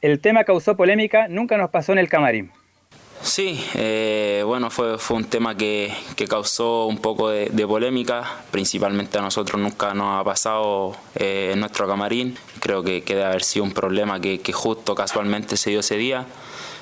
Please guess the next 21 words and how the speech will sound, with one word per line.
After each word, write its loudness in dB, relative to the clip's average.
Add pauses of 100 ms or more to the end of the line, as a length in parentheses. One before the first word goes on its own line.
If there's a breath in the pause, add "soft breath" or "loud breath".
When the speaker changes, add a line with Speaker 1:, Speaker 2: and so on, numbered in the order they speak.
(320 loud breath)
Speaker 2:
pero 2
como 0
te 2
digo, 0
nunca 0
a -4
nosotros -2
nos 0
ha -2
pasado -2 (200)
y 0
primera 0
vez -2
que, -4
que -2
lo 2
he -2
escuchado, -2
entonces -2 (480 loud breath)
igual 0
fue 0